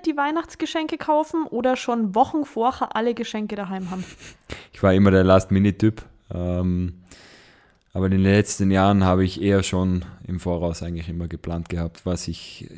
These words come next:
Speaker 2: für jeden einfach kaufe. Ähm, also Langzeit vorher, also vorher, dass ich da schon einfach nachgeschaut habe, was ich haben will und was, was meine Eltern zum Beispiel wollen oder mein Bruder wollen und so weiter.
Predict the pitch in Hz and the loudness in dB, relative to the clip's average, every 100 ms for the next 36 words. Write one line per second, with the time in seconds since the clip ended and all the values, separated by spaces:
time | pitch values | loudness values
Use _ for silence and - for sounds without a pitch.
0 | 101 - 87 87 85 87 82 - - 82 | -14 -8 -4 -2 -4 -6 -8 -12 -6 -6
1 | 92 92 90 _ _ _ - - - _ | -4 -8 -10 _ _ _ -20 -20 -20 _
2 | - 87 85 82 85 85 82 - _ _ | -8 -4 -2 0 0 0 -2 -8 _ _
3 | _ - 85 85 85 78 - 85 82 82 | _ -10 -8 -4 -6 -8 -12 -10 -8 -6
4 | 85 82 - - 82 82 80 80 80 82 | -6 -8 -12 -10 -8 -6 -6 -10 -10 -8
5 | 82 80 _ _ - 82 82 80 - - | -8 -10 _ _ -10 -8 -6 -8 -14 -14
6 | 80 78 78 _ - - 80 78 78 - | -12 -10 -12 _ -16 -12 -10 -10 -14 -12
7 | 82 82 82 78 - - 80 - 82 80 | -10 -8 -8 -10 -12 -10 -10 -10 -10 -8
8 | 82 - - - _ _ _ _ - 82 | -10 -12 -16 -20 _ _ _ _ -2 0
9 | 85 92 95 90 80 87 - - 92 87 | 2 2 2 2 0 -2 -2 -4 -4 -6
10 | - 92 90 92 92 90 92 90 90 92 | -4 -2 -2 -2 -4 -6 -4 -4 -4 -4
11 | 90 92 90 85 82 82 80 92 90 87 | -4 -2 -2 -4 -6 -8 -4 -4 -2 -2
12 | 90 90 85 82 87 87 87 | -2 -2 -6 -8 -8 -8 -10